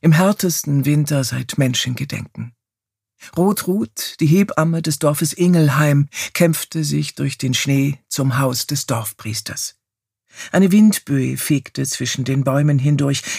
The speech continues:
krallte ihre eisigen Finger in Rotruds Körper und drang durch die Löcher und Flicken ihrer dünnen Wollkleidung. Der Waldweg war von hohen Schneewehen bedeckt. Bei jedem Schritt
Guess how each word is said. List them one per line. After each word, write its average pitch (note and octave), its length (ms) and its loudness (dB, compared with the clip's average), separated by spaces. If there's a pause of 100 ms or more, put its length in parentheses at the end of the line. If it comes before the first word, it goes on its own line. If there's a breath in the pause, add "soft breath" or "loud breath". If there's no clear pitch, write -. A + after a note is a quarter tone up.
krallte D#3+ 500 0
ihre D3 440 -2
eisigen D3 440 0
Finger D#3+ 340 2
in D3 140 2
Rotruds D3+ 480 0
Körper D#3 380 0 (240 loud breath)
und D#3 220 -2
drang D3+ 260 2
durch D3 200 -2
die C#3+ 120 0
Löcher C#3+ 460 0
und - 180 -6
Flicken C#3 480 -4
ihrer B2 280 -4
dünnen C3 300 0
Wollkleidung. A2+ 680 -6 (920)
Der C#3+ 120 0
Waldweg F#3 720 -2
war E3+ 180 -2
von D#3+ 320 0
hohen D#3+ 220 2
Schneewehen C3+ 680 0
bedeckt. - 440 -14 (540)
Bei D3 120 2
jedem G3 260 2
Schritt E3 400 -2